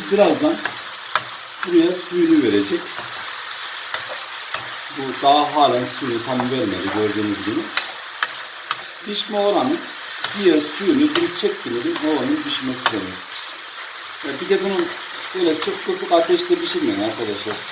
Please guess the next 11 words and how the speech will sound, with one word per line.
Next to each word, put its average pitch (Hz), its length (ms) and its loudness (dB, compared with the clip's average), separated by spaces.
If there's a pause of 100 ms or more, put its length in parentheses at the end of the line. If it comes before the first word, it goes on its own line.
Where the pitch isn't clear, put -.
(360)
Harlı 147 320 4
ateşte 139 460 0
olsun. - 340 -2 (640)
Ama 170 160 4 (800)
harlı 156 260 4
ateşte 170 500 2
yaptığınızda 151 680 0 (1160)
sürekli 131 320 -2
karıştırdığınız 131 800 2 (580)
da 127 60 -2
olsun. 95 400 -4